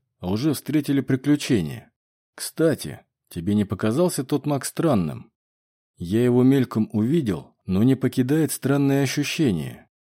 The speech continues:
Если задуматься, у того с луком были странные уши. Из-под шапки было плохо видно,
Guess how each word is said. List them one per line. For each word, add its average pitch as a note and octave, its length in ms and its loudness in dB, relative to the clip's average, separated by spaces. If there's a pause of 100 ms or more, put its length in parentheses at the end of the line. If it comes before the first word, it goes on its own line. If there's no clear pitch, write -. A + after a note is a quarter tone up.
(320)
Если C3+ 400 -2
задуматься, C3 800 2 (280)
у F2+ 100 -8
того F#2+ 320 0
с - 140 -4
луком C#3 340 2
были B2+ 200 6
странные C3 600 2
уши. C#3 480 -2 (640)
Из-под F#2 360 -8
шапки C#3+ 320 -4
было C3+ 280 2
плохо C#3 360 0
видно, A#2 540 0